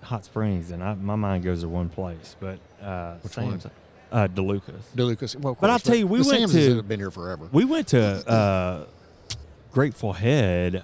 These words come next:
Speaker 1: uh, a couple months ago, and it was delicious.
Speaker 2: Okay.
Speaker 1: Great outdoor seating. I mean, now's not really the time for that,
Speaker 2: Yeah.
Speaker 1: but, I mean, it was good too.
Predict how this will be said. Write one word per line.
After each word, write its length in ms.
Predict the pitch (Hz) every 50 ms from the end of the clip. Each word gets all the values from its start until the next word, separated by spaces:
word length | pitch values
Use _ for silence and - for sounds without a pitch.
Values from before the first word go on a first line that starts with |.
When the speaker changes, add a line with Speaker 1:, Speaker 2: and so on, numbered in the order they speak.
| - -
Speaker 1:
uh, 680 | - 104 107 101 98 98 95 95 95 92 90 92 92 92 -
a 100 | - 104
couple 240 | - - 95 101 95
months 280 | 90 92 92 95 -
ago, 180 | 92 92 87 85
and 100 | 90 117
it 80 | 190 277
was 180 | - - -
delicious. 720 | - - 90 85 82 104 143 156 123 - - 175 151 156 -
Speaker 2:
Okay. 80 | 104
Speaker 1:
Great 280 | 104 113 123 143 135 -
outdoor 440 | 120 120 127 117 113 117 127 135 127
seating. 340 | - - 131 131 127 113 -
I 40 |
mean, 180 | 104 104 98 95
now's 260 | 95 95 90 87 87
not 160 | 87 85 80
really 200 | 85 87 85 82
the 100 | 82 78
time 160 | - 95 90 87
for 100 | - 90
that, 160 | 92 104 107
Speaker 2:
Yeah. 180 | 110 101 87 80
Speaker 1:
but, 140 | 90 92 95
I 60 | 92
mean, 240 | 92 92 87 87 95
it 100 | 113 -
was 120 | 120 107
good 200 | - 98 90 87
too. 300 | - - 113 107 95